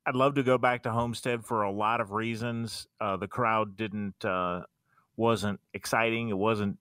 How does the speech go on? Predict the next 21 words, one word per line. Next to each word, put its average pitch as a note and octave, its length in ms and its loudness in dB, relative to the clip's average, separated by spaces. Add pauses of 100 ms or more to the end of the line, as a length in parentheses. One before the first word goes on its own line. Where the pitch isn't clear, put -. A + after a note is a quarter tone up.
(160)
it G#2+ 60 -4
wasn't, G2+ 520 -2
uh, F2 380 0 (160)
big B2+ 160 0
enough, B2 460 0 (180)
honestly. A#2 680 0 (480)
And, G2 600 0 (720)
you A2 80 -2
know, G#2 60 2
I A2+ 100 2
don't G#2+ 180 2
know G#2+ 140 4
where A2 160 2
the G#2 100 -2
next G#2+ 300 -2
oval G#2+ 320 -2
comes A2 320 -4
from, G#2+ 360 -2
but F2+ 180 -2 (220)
obviously, G#2 720 0
uh, F#2+ 340 -2